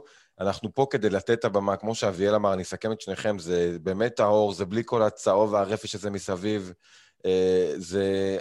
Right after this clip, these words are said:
הכי כאילו כדורגל נטו, ואנחנו פה כדי לתת לכם, אה, יכול להיות באמת שבזכות התוכנית הזאת, אה, כולכם מאזינים ומאזינות של, אה, מכבי חיפה, תכירו את הדור הבא באמת שגודל פה, לא רק בקבוצת הנוער, אלא גם נערים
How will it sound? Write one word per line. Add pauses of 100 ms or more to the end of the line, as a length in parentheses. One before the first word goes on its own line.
הכי
כאילו
כדורגל
נטו,
ואנחנו
פה
כדי
לתת
לכם, (280)
אה,
יכול
להיות
באמת
שבזכות
התוכנית
הזאת, (680)
אה,
כולכם
מאזינים
ומאזינות
של,
אה,
מכבי
חיפה,
תכירו (260)
את
הדור
הבא
באמת
שגודל
פה, (180)
לא
רק
בקבוצת
הנוער,
אלא
גם
נערים